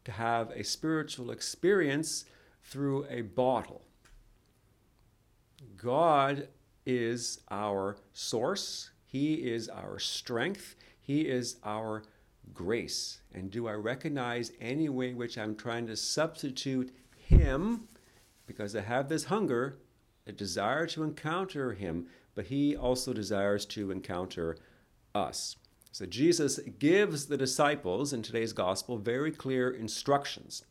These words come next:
of what to do. Put the people in groups of fifty and have them sit down. Again, foreshadowing the bishops, the priests, the church who would guide, govern,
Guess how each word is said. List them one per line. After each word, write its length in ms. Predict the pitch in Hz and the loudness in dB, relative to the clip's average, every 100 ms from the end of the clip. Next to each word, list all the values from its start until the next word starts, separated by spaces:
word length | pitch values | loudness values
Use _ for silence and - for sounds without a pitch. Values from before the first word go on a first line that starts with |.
| - | -16
of 140 | 87 | -6
what 220 | 101 110 110 | -2 -2 -2
to 80 | |
do. 280 | 110 117 - - - _ _ _ _ _ | 0 0 0 -10 -20 _ _ _ _ _
Put 200 | 98 98 | 0 0
the 100 | - | 0
people 380 | 147 147 160 135 | 2 2 2 2
in 120 | 104 | 0
groups 300 | 104 117 - | 0 0 -2
of 100 | 156 | 0
fifty 460 | 143 - 143 143 - - _ | -2 0 0 0 -4 -18 _
and 140 | 95 | -2
have 300 | 95 113 135 | 2 4 2
them 300 | 127 131 135 - - - | 4 4 2 -2 -14 -12
sit 320 | - - 127 | -4 2 2
down. 380 | 110 113 82 53 - _ _ _ _ _ _ _ 95 | 4 2 2 -4 -14 _ _ _ _ _ _ _ -6
Again, 240 | 92 80 | -4 -4
foreshadowing 1000 | - 98 110 - 120 120 131 131 131 135 131 - _ | -4 0 0 2 4 6 6 4 2 0 -6 -20 _
the 60 | 92 | -4
bishops, 500 | 90 127 139 127 - | 0 2 0 -2 -4
the 80 | - | -6
priests, 480 | - 127 135 - - | 0 0 2 0 -2
the 160 | 87 | -6
church 460 | - 127 131 131 - | -2 0 0 -2 -6
who 80 | 104 | -4
would 160 | 95 | -4
guide, 500 | 92 101 120 131 127 - - _ | 0 2 4 2 0 -8 -20 _
govern, 500 | 107 107 131 131 127 | 0 2 4 2 0